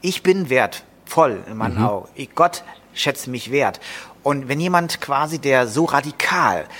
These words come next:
Speaker 1: so, so aggressiv ist,
Speaker 2: Mhm.
Speaker 1: dann zu überlegen, wie kann ich diesen Menschen
Speaker 2: Mhm.
Speaker 1: an seinem eigentlichen Punkt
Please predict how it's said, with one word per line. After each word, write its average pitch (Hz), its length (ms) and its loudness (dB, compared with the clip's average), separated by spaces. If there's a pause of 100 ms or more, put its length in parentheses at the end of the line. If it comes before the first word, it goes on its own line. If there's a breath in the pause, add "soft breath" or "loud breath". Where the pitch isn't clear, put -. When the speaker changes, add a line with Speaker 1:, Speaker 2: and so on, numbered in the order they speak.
(220 loud breath)
Speaker 1:
so, 160 420 2
so 131 220 -6
aggressiv 175 640 0
ist, 101 180 -4
Speaker 2:
Mhm. 107 60 6
Speaker 1:
dann 151 260 4 (240)
zu - 120 -6
überlegen, 151 480 2 (100)
wie 175 160 -4
kann 247 260 -2
ich 202 100 -2
diesen 120 280 -6
Menschen 110 380 -2 (160)
Speaker 2:
Mhm. 127 60 2
Speaker 1:
an 127 120 -2
seinem 127 200 0
eigentlichen 190 580 2
Punkt 117 380 -4